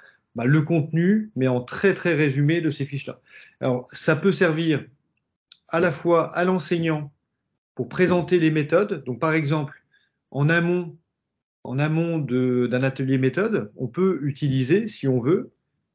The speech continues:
la, la présentation, en fait, donc la, la fiche animée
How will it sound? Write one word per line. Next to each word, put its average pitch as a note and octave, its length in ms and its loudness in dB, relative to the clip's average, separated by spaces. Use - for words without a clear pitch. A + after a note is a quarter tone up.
la, B2 560 2
la A#2+ 180 -2
présentation, C#3 640 0
en B2 80 -2
fait, C3+ 300 -2
donc G#2+ 240 -8
la, G#2+ 300 -4
la G#2+ 120 -4
fiche D3+ 340 -4
animée C3+ 460 2